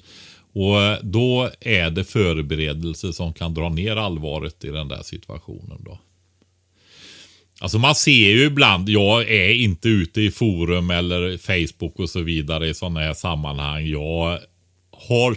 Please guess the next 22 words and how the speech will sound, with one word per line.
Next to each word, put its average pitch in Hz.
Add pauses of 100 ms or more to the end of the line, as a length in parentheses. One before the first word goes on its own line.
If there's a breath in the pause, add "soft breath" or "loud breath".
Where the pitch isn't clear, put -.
tittat -
där 82
och 92
jag 92
kan 101
väl 98
säga 87
så -
här 82
att 82
det 90
blir 90
inte, 95
det, 104
det 98
<laughs> 107
är 143
jag 165
inte 151
tid 170
med 139
det. 110